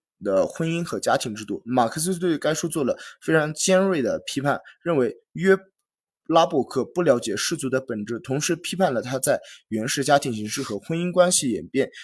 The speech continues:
呃，及其宗教起源问题上表现了许多资产阶级的一些偏见。马克思对于社会是由宗教、亲属关系、政治、经济等等不同方面构成的一个彼此联系的整体的看法，成为了人类学这个学科大厦的一个基础。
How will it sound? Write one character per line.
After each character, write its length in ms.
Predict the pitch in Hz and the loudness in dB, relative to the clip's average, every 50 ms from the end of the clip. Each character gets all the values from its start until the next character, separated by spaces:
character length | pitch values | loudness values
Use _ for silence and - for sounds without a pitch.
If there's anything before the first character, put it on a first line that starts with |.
| - _ _ | -20 _ _
呃， 140 | 117 113 110 | -8 -8 -6
及 160 | - - 123 | -4 -4 -4
其 100 | 139 147 | -2 -2
宗 220 | 139 - 165 180 | -2 0 0 2
教 160 | 190 196 165 131 | 4 4 4 4
起 180 | - - - | 2 0 0
源 160 | 117 120 120 | -2 -2 -4
问 100 | 131 143 | -4 -6
题 140 | 135 117 113 | -6 -6 -6
上 220 | 107 - 113 107 104 | -4 -4 -6 -6 -8
表 180 | - 78 69 | -10 -8 -6
现 160 | - - 113 | -6 -6 -6
了 80 | 110 104 | -6 -6
许 140 | - - 107 | -8 -8 -8
多 120 | - 110 | -8 -8
资 140 | - - 165 | -8 -8 -6
产 180 | 156 156 120 113 | -4 -4 -4 -4
阶 140 | 117 120 | -4 -4
级 160 | 120 - - - | -4 -4 -6 -6
的 100 | - 90 | -6 -8
一 60 | 104 | -6
些 160 | 107 117 107 - | -6 -8 -8 -8
偏 200 | - - 143 139 | -8 -6 -6 -4
见。 220 | 147 - - - - _ _ - _ _ _ | -2 -2 -4 -4 -6 _ _ -20 _ _ _
马 160 | - 127 131 | 2 2 2
克 100 | 127 190 | 4 2
思 140 | 190 - 233 | 0 0 0
对 180 | 185 220 202 156 | 0 0 0 2
于 60 | 139 | 2
社 180 | - - 165 | 2 2 0
会 120 | 151 151 139 | 0 0 -2
是 160 | - - 139 | -2 -2 -2
由 120 | 120 104 - | -2 -2 -2
宗 220 | - - 160 165 | -4 -4 -4 -2
教、 200 | 160 - - - | 0 2 2 2
亲 180 | - - - 170 | 0 -2 -2 -2
属 160 | 151 139 117 | -4 -4 -4
关 160 | 123 123 127 | -2 -2 -2
系、 160 | 127 - 110 | -2 -4 -4
政 240 | - - 160 151 143 | -6 -6 -6 -4 -4
治、 100 | 131 135 | -6 -4
经 200 | 123 - 143 147 | -4 -4 -4 -2
济 120 | 143 - 127 | -4 -4 -6
等 200 | - - 127 135 | -6 -8 -6 -4
等 120 | 135 117 | -4 -4
不 120 | - 147 | -4 -4
同 120 | 139 131 117 | -4 -4 -2
方 140 | 123 127 131 | -2 -2 -2
面 140 | 131 117 113 | -2 -4 -4
构 140 | - 143 131 | -4 -4 -4
成 120 | - 120 | -4 -4
的 80 | 110 101 | -4 -6
一 80 | 101 - | -6 -4
个 140 | - 117 - - - - - - _ - | -4 -4 -2 -4 -6 -6 -10 -16 _ -2
彼 80 | 147 | 0
此 160 | 147 - - | 2 2 2
联 160 | 123 113 110 120 | 0 -2 -2 -4
系 100 | - 131 | -4 -2
的 100 | 127 110 - | -4 -4 -4
整 200 | - - 110 120 | -4 -6 -6 -4
体 120 | - - - | -4 -4 -4
的 120 | 113 107 | -4 -4
看 200 | - - 127 120 | -4 -4 -4 -4
法， 140 | 120 - - | -4 -6 -8
成 180 | - - 117 | -8 -6 -4
为 80 | 117 113 | -2 0
了 120 | 113 107 | 0 0
人 200 | 104 110 107 110 | 0 -2 -2 -4
类 80 | 123 160 | -2 -2
学 200 | 160 - 135 120 | -2 -2 -2 -2
这 120 | - 135 | -4 -2
个 140 | 123 123 - - - - - - _ - | -2 -2 -2 -4 -8 -16 -20 -20 _ -8
学 180 | - - 123 | -2 0 0
科 160 | 123 - 165 | 4 4 4
大 140 | 160 147 143 | 6 6 4
厦 160 | 135 - 135 | 4 2 0
的 80 | 120 110 | 0 -2
一 80 | 110 101 | -4 -4
个 140 | 110 107 | -6 -6
基 180 | - - - 165 | -4 -4 -4 -4
础。 240 | - - - - | -4 -6 -10 -12